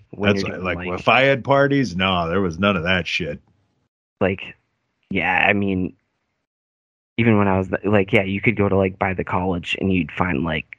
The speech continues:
Speaker 1: keggers where you could just walk in.
Speaker 2: Right, right. I'm
Speaker 1: And,
Speaker 2: sure
Speaker 1: like,
Speaker 2: we
Speaker 1: those,
Speaker 2: had some
Speaker 1: those
Speaker 2: of that.
Speaker 1: get, those get busted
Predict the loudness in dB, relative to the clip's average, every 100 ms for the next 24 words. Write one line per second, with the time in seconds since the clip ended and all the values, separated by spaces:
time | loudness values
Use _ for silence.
0 | -2 0 0 -2 -2 2 2 0 -4 2
1 | 4 2 2 0 0 -6 -12 _ _ _
2 | 0 2 0 -10 _ _ 0 2 4 4
3 | 4 6 6 6 4 0 -4 4 4 4
4 | 0 0 0 _ 0 2 2 2 0 0
5 | -6 -6 -10 -12